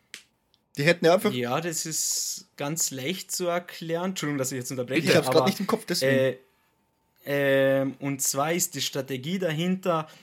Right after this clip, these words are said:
Speaker 2: du musst ja deinen Verstecker aus dem eigenen Team ja mit Wass-, also mit Wasser und Essen versorgen.
Speaker 1: Ja.
Speaker 2: Und die, wenn die jedes Mal an den beiden ran, äh, picken und sie nicht aus den Augen lassen,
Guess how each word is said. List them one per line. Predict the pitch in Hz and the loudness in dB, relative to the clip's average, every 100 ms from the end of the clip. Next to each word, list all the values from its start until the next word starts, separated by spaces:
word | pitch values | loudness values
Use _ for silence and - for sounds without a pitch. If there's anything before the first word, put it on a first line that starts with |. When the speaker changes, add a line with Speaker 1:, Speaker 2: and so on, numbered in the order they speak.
| _ | _
Speaker 2:
du | 151 | -6
musst | 143 180 - | -2 0 0
ja | 165 | -2
deinen | 143 139 160 156 | -2 -2 0 -2
Verstecker | - 160 - - - 208 220 233 | -4 -4 -4 -6 -4 -2 -2 -4
aus | - 123 | -10 -8
dem | 127 | -6
eigenen | 131 156 196 175 | -6 -2 -2 -2
Team | 175 185 185 | -2 0 0
ja | 139 135 | 0 -2
mit | 143 135 - - | -2 -4 -8 -8
Wass-, | 131 156 - | -2 0 -2
also | - 127 | -2 -6
mit | 131 127 - - 127 | -6 -8 -12 -12 -4
Wasser | 135 170 180 156 | -2 0 0 -2
und | 147 - | -4 -2
Essen | 160 - | -2 -2
versorgen. | 127 117 - 175 156 - | -2 -2 0 2 0 -4
Speaker 1:
Ja. | _ - - - _ _ _ | _ -20 -20 -20 _ _ _
Speaker 2:
Und | 135 131 - - | -4 -4 -6 -10
die, | 131 | -4
wenn | 135 139 | 0 0
die | 135 208 | 0 0
jedes | 202 214 214 - | 2 2 2 2
Mal | 170 156 - _ | -2 -6 -10 _
an | - 190 208 190 - _ _ | 0 2 2 -2 -8 _ _
den | 165 170 | -2 0
beiden | - 165 185 151 | 2 4 4 4
ran, | 143 190 190 - _ - | 4 4 2 -4 _ -16
äh, | 143 143 135 - | -10 -8 -8 -2
picken | 208 190 - 151 127 | -2 0 2 2 2
und | 131 | -2
sie | - | -2
nicht | 156 190 165 | 0 0 0
aus | 156 | -2
den | 147 | 0
Augen | 147 170 | 2 2
lassen, | 143 123 - - | 2 -2 -2 -6